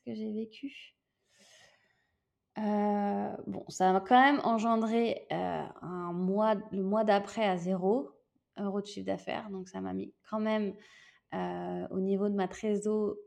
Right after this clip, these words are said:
dans une situation hyper tendue, mais vraiment, vraiment tendue. Donc, euh, ça, c'est sûr que c'est des... Quand t'es dans une jeune entreprise, euh, pff,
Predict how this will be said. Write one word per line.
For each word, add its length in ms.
dans 300
une 160
situation 580
hyper 460
tendue, 460
mais 200
vraiment, 440
vraiment 320
tendue. 460
Donc, 220
euh, 80
ça, 180
c'est 140
sûr 260
que 140
c'est 200
des... 600
Quand 180
t'es 160
dans 300
une 120
jeune 180
entreprise, 560
euh, 200
pff, 280